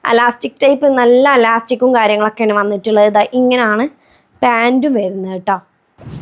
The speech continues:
ദേ ഇതാണ് പാൻറ്റ്. ഇതിൻ്റെ ഷാൾ ഭയങ്കര സോഫ്റ്റ് ആയിട്ടുള്ള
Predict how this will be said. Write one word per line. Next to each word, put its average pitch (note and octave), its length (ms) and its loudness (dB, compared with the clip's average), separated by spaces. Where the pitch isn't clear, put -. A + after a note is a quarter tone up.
ദേ C#3 80 2
ഇതാണ് A#3 340 2
പാൻറ്റ്. G#3 380 0
ഇതിൻ്റെ C#4 280 4
ഷാൾ B3+ 320 4
ഭയങ്കര C4 360 0
സോഫ്റ്റ് C4 460 2
ആയിട്ടുള്ള B3 300 2